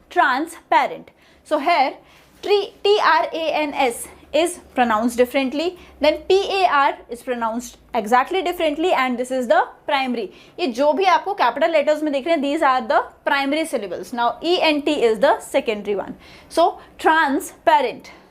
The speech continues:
Now, the next one is O S C L, O S C I L A T E, oscillate, oscillate। So, the word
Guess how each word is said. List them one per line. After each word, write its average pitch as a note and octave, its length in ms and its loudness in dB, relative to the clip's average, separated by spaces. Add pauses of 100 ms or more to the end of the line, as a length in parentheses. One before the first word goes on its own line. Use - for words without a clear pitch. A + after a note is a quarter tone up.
(100)
Now, A#3+ 440 -2
the A#3 220 0
next D4 280 -2
one E4+ 200 2
is D#4+ 180 -4 (380)
O G4 240 4
S E4 200 -4
C C#4 460 -6 (360)
L, E4+ 220 2 (380)
O E4 120 2
S F#4 280 0
C F#4+ 220 2
I C4 320 0
L D4 140 0
A D4 240 -2
T C#4 120 -4
E, - 300 -8 (240)
oscillate, D4+ 640 -2 (460)
oscillate। D#4 640 0 (380)
So, F4+ 420 2 (180)
the C4+ 160 2
word D4+ 320 2